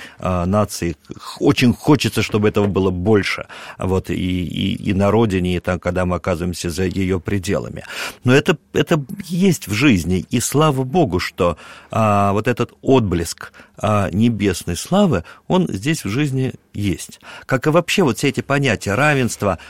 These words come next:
а, и, а, свободы, это ведь тоже отблеск небесной славы. И хочу напомнить стихотворение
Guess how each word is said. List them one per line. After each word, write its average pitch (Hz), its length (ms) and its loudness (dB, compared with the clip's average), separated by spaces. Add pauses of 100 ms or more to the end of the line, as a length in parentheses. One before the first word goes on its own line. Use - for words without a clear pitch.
(120)
а, 101 480 0
и, 110 320 0
а, 95 220 0
свободы, 147 480 0
это 143 160 0
ведь 151 100 -2
тоже 175 200 2
отблеск 135 480 -2
небесной 123 440 -2
славы. 76 320 -6 (320)
И - 80 -10
хочу 156 220 4
напомнить 170 320 2
стихотворение 127 720 0